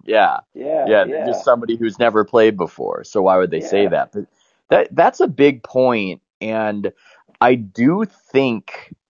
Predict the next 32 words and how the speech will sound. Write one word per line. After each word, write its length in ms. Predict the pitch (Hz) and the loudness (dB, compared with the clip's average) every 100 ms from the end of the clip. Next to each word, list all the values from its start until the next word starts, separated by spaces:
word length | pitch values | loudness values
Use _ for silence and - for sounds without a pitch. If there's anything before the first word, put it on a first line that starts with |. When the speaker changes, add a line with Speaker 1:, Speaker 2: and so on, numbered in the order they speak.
| _ _ - - | _ _ -18 -10
Speaker 1:
I 40 | |
mean, 140 | 98 | -4
this 180 | 107 - | -4 -2
might 180 | 110 90 | -2 -2
be 80 | 82 | -2
getting 340 | 82 80 82 | -4 -2 -4
way 260 | 85 90 87 | 0 2 2
too 300 | - 85 80 | -2 -6 -6
thinky 520 | - 90 85 82 76 | -4 -4 -4 -2 0
on 120 | 73 | 0
this 160 | 71 - | -2 -8
particular 560 | - - 76 - 76 69 | -8 -6 -6 -2 -2 -2
subject, 480 | - 71 - 76 | -2 -2 -2 -8
'cause 160 | 85 82 | -6 -2
I've, 160 | 82 - - | -2 -2 -6
I've 120 | 87 | -4
considered 400 | 92 - 104 87 | -2 2 2 4
writing 340 | 82 85 82 | 2 2 0
it. 240 | 78 76 _ _ _ _ _ _ - | -2 -2 _ _ _ _ _ _ 0
I 120 | 117 | 2
wonder 540 | 113 113 127 160 165 143 | 2 2 2 2 4 4
if 140 | 117 | 2
one 120 | 120 | -2
of 60 | 117 | -2
the 80 | 101 | -2
reasons 400 | 98 98 98 90 | -2 -2 -4 0
why 160 | 90 87 | 0 0
cities 640 | - 98 95 92 90 82 - | -2 -2 0 -2 -4 -6 -2
are 100 | 90 | -2
falling 360 | - 95 92 82 | 2 0 2 -4
apart 440 | - 101 104 - | 0 2 4 0
recently, 920 | 82 76 - 80 - 80 78 76 | -8 -14 -14 -12 -6 -6 -6 -10